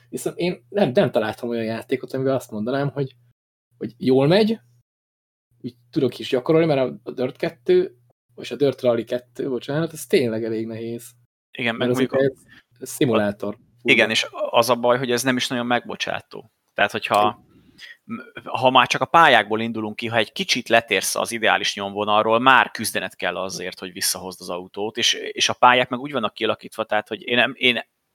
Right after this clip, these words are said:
Speaker 2: néha azért hiányoltam az ilyen nagyon régi kilencvenes évekbeli rally játékokat, amikor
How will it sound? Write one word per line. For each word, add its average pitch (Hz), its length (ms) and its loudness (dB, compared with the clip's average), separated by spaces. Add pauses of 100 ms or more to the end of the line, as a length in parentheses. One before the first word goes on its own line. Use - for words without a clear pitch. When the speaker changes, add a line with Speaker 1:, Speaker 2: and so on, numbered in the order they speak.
(500)
Speaker 2:
néha 143 400 6
azért 113 420 2 (180)
hiányoltam 107 760 2
az 104 320 -6
ilyen 107 220 0
nagyon 113 440 4
régi 107 680 -2
kilencvenes 104 640 0
évekbeli 101 440 -2
rally 107 260 2
játékokat, 101 580 -4
amikor 107 460 -4